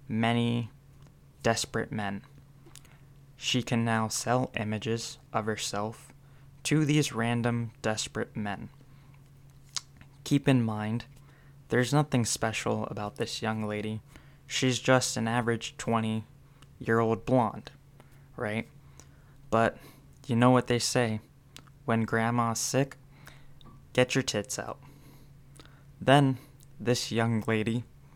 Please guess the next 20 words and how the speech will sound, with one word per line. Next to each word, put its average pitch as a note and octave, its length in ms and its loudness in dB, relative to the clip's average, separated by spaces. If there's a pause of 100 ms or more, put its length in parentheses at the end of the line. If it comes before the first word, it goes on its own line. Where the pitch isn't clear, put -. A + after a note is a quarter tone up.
(320)
gets A#2 300 -2
the A2 160 0
exact A#2 440 0
amount A2+ 280 2
of G#2+ 40 0
money G#2 360 -2 (480)
that A2 180 0
she - 160 0
wanted A2 460 0 (540)
for A#2 160 -2
her A#2 120 0
grandma, A#2+ 440 0 (640)
but G#2+ 180 0
she's A2+ 300 0
got A2+ 280 -2
them A2 300 -2 (420)
from A2 300 -2
her G#2 160 -4
nudes. G#2 520 -6 (760)
But - 320 4